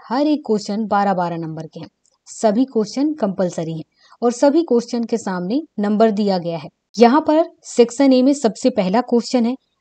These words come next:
उत्तर प्रदेश में महाधिवक्ता के नियुक्ति की प्रक्रिया तथा उसके कार्यों का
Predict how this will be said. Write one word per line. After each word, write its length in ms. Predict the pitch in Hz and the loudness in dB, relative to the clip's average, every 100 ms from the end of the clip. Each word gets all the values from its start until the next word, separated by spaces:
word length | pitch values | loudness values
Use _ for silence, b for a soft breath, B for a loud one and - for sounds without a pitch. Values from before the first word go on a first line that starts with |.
| _ | _
उत्तर 320 | 262 262 349 | -2 2 2
प्रदेश 500 | 330 285 247 269 277 | 4 6 6 4 4
में 160 | 254 262 | 4 4
महाधिवक्ता 800 | 226 190 254 240 220 196 - 233 | 4 2 0 0 0 -2 -4 -6
के 220 | 226 226 | -2 0
नियुक्ति 440 | 202 185 185 - 240 | 0 0 -4 -4 -6
की 160 | - | -4
प्रक्रिया 560 | 196 185 175 185 185 226 | -6 -6 -4 -4 -2 -2
तथा 280 | 240 202 190 | -4 -4 -2
उसके 360 | 180 180 - 196 | -4 -6 -6 -6
कार्यों 380 | - 175 190 247 | -4 -2 0 0
का 220 | 190 | -2